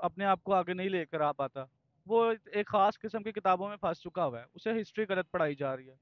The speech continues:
उसे पुरानी biophysics, केमिस्ट्री की किताबों को ही रटाया जा रहा है बार-बार। उसका budget और उसके mindset को ऐसा कर दिया गया कि वो बेचारा अब एक डंकी की तरह अपने ऊपर books load करके चल रहा है सिर्फ।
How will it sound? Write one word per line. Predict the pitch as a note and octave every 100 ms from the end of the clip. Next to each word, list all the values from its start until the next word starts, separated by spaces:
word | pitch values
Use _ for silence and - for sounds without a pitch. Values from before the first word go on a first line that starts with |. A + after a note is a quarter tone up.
| _ _ -
उसे | F#3
पुरानी | G#3+ G#3 G#3 A3
biophysics, | G3+ G3 G3 G3+ G3
केमिस्ट्री | - F#3+ F#3 F#3+
की | F#3
किताबों | F#3+ F3 D#3+ E3+
को | F#3
ही | G3+ G3
रटाया | F3+ F#3+ E3 D#3
जा | E3
रहा | D3+ D3+
है |
बार-बार। | D3 C3 _ _ _ _ _ _ _
उसका | G#3+ - B3
budget | G3 G3 G#3 A3+
और | A3+
उसके | A3 - A#3
mindset | F#3 F#3+ - A3
को | -
ऐसा | F#3 G3+ A#3
कर | F#3+ E3+
दिया | G3 G#3
गया | F#3+ F#3+
कि | G3 G3+
वो | G3
बेचारा | G3 F#3+ E3 F3+
अब | F#3 F3 F3
एक | F3+ F3 F3 F#3 _ _ E3+
डंकी | F3 - G3
की | F#3+
तरह | F#3 F3+
अपने | F3+ F#3
ऊपर | F3+ F3+
books | E3+ F3 E3+ E3+
load | E3+ E3+
करके | E3+ D#3+ F3+
चल | F3 C#3+
रहा | C#3+
है | C#3+
सिर्फ। | C3